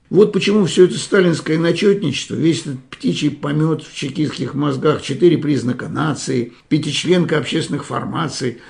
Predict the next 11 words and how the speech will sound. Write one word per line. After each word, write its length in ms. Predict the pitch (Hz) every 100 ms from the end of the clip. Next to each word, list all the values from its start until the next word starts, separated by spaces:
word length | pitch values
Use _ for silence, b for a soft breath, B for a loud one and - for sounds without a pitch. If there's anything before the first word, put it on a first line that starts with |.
| B
шестихвостка 920 | - 175 - - 147 131 175 - -
условий 420 | 156 135 156 165
построения 500 | - 131 143 160 156
государства, 760 | 143 139 147 131 160 - 131 120 B B B
десять 400 | 127 175 170 147
сталинских 560 | - 170 165 151 143 127
ударов, 500 | 131 151 156 131 - b b b
это 200 | 190 202
ведь 120 | 196
попросту 420 | 220 208 190 -
белиберда. 720 | 156 156 175 170 185 135 -